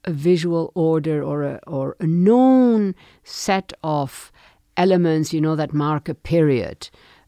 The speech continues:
uh, the, the, who were the political classes and all of that. I was more interested in understanding how do they survive across centuries.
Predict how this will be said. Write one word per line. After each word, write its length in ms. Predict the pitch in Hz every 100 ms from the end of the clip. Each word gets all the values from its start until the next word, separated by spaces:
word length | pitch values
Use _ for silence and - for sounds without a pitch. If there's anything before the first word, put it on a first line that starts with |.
| -
uh, 240 | 62 62 - - - - _ _ _
the, 160 | 180 160
the, 320 | 156 - 82 - 240 196
who 160 | 190 180
were 160 | 170
the 100 | 156
political 440 | - 156 156 156 151
classes 580 | - 139 139 139 135
and 100 | 147
all 140 | 147 143
of 100 | 139
that. 200 | 160 -
I 140 | 226
was 180 | 285 277
more 180 | 214 190
interested 500 | 220 214 190 - 160
in 140 | 151
understanding 840 | 147 147 147 - 175 175 160 131 - - - -
how 400 | - 180 233 294
do 140 | 254 208
they 220 | 190 180
survive 680 | 170 165 151 147 139 131 131
across 360 | 135 - 143
centuries. 880 | - 165 156 - - - _ - -